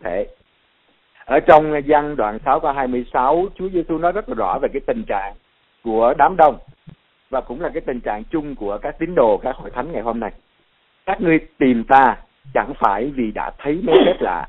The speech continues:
nhưng vì các ngươi đã ăn bánh và được no." Chúng ta thường chỉ tìm Chúa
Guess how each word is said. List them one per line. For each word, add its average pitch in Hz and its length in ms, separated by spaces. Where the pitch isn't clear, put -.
nhưng 135 260
vì 104 160
các 127 160
ngươi 117 160
đã 107 200
ăn 123 200
bánh 131 260
và 117 80
được 95 200
no." 98 180
Chúng 185 140
ta 180 100
thường 131 260
chỉ 131 80
tìm 123 340
Chúa 160 280